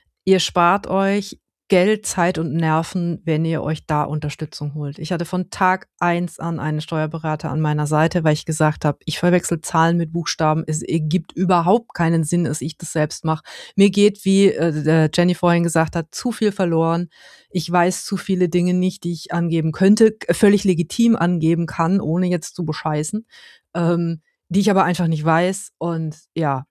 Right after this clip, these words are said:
also das ist eine Ausgabe, die ich auch gern tätige, auch wenn's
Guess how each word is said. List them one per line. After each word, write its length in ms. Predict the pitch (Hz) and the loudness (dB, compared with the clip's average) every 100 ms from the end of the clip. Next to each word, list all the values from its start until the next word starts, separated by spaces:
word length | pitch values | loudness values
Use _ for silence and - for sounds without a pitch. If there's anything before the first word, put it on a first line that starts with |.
| - | -2
also 380 | 165 143 143 143 _ | -2 0 -4 -6 _
das 320 | 180 180 - | 0 0 -4
ist 340 | - 180 - - | -6 -6 -6 -8
eine 240 | 160 160 | -6 -4
Ausgabe, 520 | 147 156 - 156 156 | -6 -8 -4 -4 -4
die 100 | 151 | -8
ich 120 | 143 | -8
auch 140 | - 147 | -8 -4
gern 280 | 156 160 180 | 0 0 -2
tätige, 520 | 190 165 165 165 - | -2 -2 0 0 0
auch 220 | 151 - | -4 -2
wenn's 320 | 156 147 - | -4 -4 -12